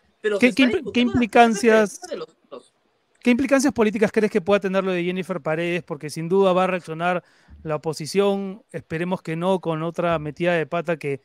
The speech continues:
Speaker 2: haga todavía más denso ya el ambiente. Pero, mm,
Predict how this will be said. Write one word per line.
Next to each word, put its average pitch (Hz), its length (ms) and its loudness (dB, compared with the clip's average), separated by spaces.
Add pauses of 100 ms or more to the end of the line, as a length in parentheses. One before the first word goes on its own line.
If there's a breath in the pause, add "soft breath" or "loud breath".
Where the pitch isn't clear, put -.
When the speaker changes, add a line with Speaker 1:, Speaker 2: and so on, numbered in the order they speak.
(240)
Speaker 2:
haga 165 220 0
todavía 156 280 0
más 160 180 0
denso 175 580 0
ya 160 140 -2
el 156 80 -4
ambiente. 160 540 -8 (540)
Pero, 180 440 2
mm, 175 220 -8